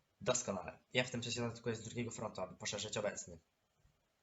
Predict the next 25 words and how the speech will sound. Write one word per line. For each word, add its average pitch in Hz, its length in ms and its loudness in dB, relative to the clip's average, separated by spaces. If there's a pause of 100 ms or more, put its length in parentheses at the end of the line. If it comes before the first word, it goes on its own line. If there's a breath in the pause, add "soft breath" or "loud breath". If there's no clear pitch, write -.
(680)
Prusy 156 300 2
nie 120 120 2
wyrobią 101 320 0
z - 40 -12
taką - 220 -12
siłą. 80 360 -10 (880)
Hm, - 280 -10 (260)
no - 140 -6
to 277 100 -10
niezły 208 240 -2
mój 90 140 -2
plan 87 220 -8
w 82 40 -12
zasadzie 92 340 -10
w - 60 -14
dwóch. - 220 -14 (580 loud breath)
Mam 175 120 -6
nadzieję, 104 240 2
że 95 120 -2
twój 95 180 -6
plan 92 240 -2
wypali. 98 480 0 (1500)
Będzie 160 200 6
ciekawe 143 280 6
jak 139 140 4